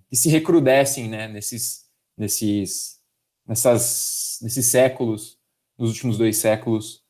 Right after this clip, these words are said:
por conta das dinâmicas impostas pela, pelas próprias relações sociais, né? É,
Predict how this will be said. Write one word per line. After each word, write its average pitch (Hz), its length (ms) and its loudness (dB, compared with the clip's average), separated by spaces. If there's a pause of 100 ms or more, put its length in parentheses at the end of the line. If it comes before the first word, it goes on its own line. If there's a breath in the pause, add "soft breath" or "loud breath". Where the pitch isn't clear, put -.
(300)
por 139 180 4
conta 143 280 2
das 127 180 4
dinâmicas 127 640 2
impostas 113 720 -4 (260)
pela, 120 220 6
pelas 120 260 2
próprias 120 360 0
relações 113 440 -2
sociais, 92 580 -10
né? 95 140 -18 (880)
É, 110 1300 4